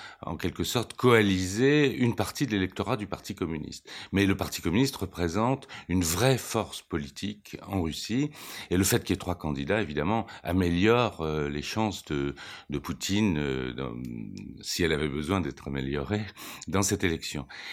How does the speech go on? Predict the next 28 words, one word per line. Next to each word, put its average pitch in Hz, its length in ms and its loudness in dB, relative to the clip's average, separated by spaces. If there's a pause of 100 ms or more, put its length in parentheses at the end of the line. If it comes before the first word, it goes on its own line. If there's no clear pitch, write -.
(120)
Alors 110 140 8
ensuite, 135 300 0
Ksenia 139 360 4
Sobchak. - 600 0 (420)
Alors, 117 320 4
on 120 60 2
peut 135 140 4
pas 147 100 6
dire 165 180 4
que 139 100 4
Ksenia, 143 720 4 (460)
euh, 60 80 -10
Sobchak, - 640 2
tout - 80 -6
le 82 60 2
monde 82 100 2
l'appelle 76 240 2
Ksenia, 120 500 2 (380)
euh, 92 160 0
soit 127 560 4
la 92 140 2
fille 135 160 2
d'un 104 160 6
oligarque. 90 640 2
En 80 40 -2
fait, 139 240 2
c'est 107 140 2
la 82 240 2